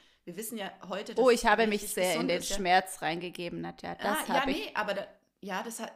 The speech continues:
Speaker 1: das hast du aber dann gleich auch wieder abgelenkt, weißt du, in diese, also nicht in diesen, in diesen Opferschmerz, sondern wirklich in dieses, in diesen ganzheitlichen Schmerz, ja.
Speaker 2: Ja.
Speaker 1: Aber wie du sagst, das, also das, ähm, das Wissen hat man ja damals gar nicht gehabt.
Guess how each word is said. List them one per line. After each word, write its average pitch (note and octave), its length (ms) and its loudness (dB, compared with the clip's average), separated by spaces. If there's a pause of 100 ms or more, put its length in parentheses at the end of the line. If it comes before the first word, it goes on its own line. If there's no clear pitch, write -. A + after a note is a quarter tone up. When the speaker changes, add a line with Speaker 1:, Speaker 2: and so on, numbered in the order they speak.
Speaker 1:
das G3 200 -14
hast B3+ 240 -10
du - 40 -10
aber G3+ 140 -10
dann G#3+ 180 -10
gleich A3+ 340 -8
auch A3+ 80 -20
wieder G3+ 140 -12
abgelenkt, F3 440 -14
weißt G3+ 180 -10
du, - 40 -10
in G#3 80 -10
diese, G3 280 -12 (680)
also G#3+ 240 -6 (280)
nicht A3+ 220 -8
in A#3 80 -6
diesen, G3 400 -12
in G3+ 80 -12
diesen F3+ 320 -12
Opferschmerz, A3+ 840 -10 (140)
sondern G3 280 -10
wirklich G#3 420 -14
in F#3+ 100 -10
dieses, F#3 480 -14 (260)
in F#3 80 -14
diesen F#3 220 -14
ganzheitlichen F3+ 680 -12
Schmerz, D#3+ 320 -16
ja. E3 220 -6
Speaker 2:
Ja. F3 60 -12 (280)
Speaker 1:
Aber G3 260 -2
wie A3 100 -8
du B3 80 -8
sagst, A3+ 340 -8
das, F#3+ 120 -18
also F#3+ 220 -10
das, F3+ 260 -10 (400)
ähm, F3+ 460 -10 (280)
das F3+ 220 -14
Wissen A3 320 -8
hat - 160 -18
man D#3 140 -16
ja D3+ 80 -18
damals D3+ 380 -20
gar D#3 120 -16
nicht D#3+ 200 -18
gehabt. E3+ 400 -20